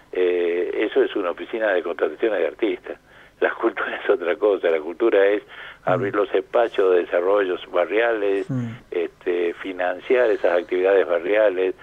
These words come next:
Speaker 1: de, eh, dejar la, dejar libre la expresión popular en el lugar donde se genera,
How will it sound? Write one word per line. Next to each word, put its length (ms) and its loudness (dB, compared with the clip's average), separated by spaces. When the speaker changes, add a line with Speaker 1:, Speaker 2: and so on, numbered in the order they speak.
Speaker 1:
de, 200 0
eh, 100 -8
dejar 380 2
la, 200 0
dejar 300 0
libre 360 4
la 60 2
expresión 540 -2
popular 560 2
en 180 -4
el 100 -8
lugar 280 2
donde 280 -6
se 120 -2
genera, 520 2